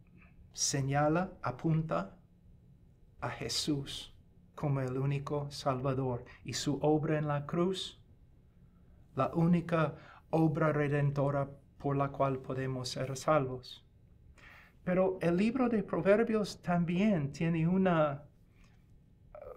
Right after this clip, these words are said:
una función muy, ah, similar.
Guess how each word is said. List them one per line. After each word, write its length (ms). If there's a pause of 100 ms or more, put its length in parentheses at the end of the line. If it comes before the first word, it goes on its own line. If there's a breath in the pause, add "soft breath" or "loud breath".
(440)
una 240
función 600
muy, 500 (140)
ah, 540
similar. 800